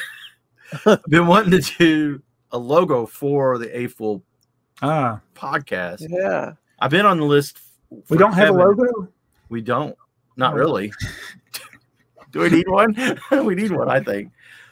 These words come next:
Speaker 1: What do, what do you guys think? What, what would be, I, you know, I, I'd almost, <clears throat> you know, the first thing that comes to my mind is the Motley Fool, which is kind of that jester thing. But I'm,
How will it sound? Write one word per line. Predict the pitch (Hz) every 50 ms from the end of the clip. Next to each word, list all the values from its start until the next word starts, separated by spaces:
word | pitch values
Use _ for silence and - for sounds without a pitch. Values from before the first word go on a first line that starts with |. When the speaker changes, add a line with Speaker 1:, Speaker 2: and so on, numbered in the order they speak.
| _ _ _ _ -
Speaker 1:
What | 147 175 233
do, | 277 262 226 170
what | 170 196
do | 233
you | 214 202
guys | 196 196 185 170 - -
think? | 196 208 175 139
What, | 135 156 160 165 - -
what | 131 - - 143 160 175
would | 170 165 151
be, | 147 160 160 160 156 151 147 131 95 _ _ _ _ _ _ _ _ _ _ _ _ _ _ _ _ _ _ _ -
I, | 147 165 -
you | 165 170
know, | 170 160
I, | 160 160 151 - 147 156
I'd | 165
almost, | 170 180 180 175 165 - - - _ _ _ _ _ _ _ _ _ _ _ _ _
<clears throat> | _ _ _ _ _ _ _ _ _ _ _ -
you | - 185 175 147 127 - - - _ _ - 135
know, | 139 139
the | 135 131
first | - 190 196 170 -
thing | 180 156 147
that | 143
comes | - 147 143
to | 123 127
my | 127 123
mind | 120 123 131 135 131 127 117 110
is | 107 101 101 101
the | - 113
Motley | 104 113 123 135 131 - 120 107
Fool, | - - 104 101 98 95 95 92
which | 95 98 - 104
is | 95 -
kind | - - 104 104 101
of | 98
that | 92 95 92 95 90 - _ -
jester | 92 - 110 113 117 - - - 104 92
thing. | - - 92 92 92 92 95 90 _ _ _ _
But | 104 104
I'm, | 117 127 131 123 -